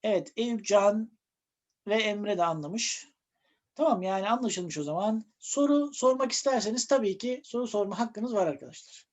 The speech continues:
Onu söyleyeyim. Evet, şimdi kalan, kalan sorularımız var. Onlara da bakalım.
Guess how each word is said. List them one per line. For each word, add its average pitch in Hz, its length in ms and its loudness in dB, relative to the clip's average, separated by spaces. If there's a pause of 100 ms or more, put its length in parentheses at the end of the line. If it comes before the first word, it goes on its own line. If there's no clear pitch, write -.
(180)
Onu 175 140 -20
söyleyeyim. - 300 -20 (2250)
Evet, 254 240 -4
şimdi 247 580 0
kalan, 262 540 4 (360)
kalan 247 280 2
sorularımız 214 560 0
var. 202 240 0
Onlara 226 340 2
da 185 80 2
bakalım. 165 380 -4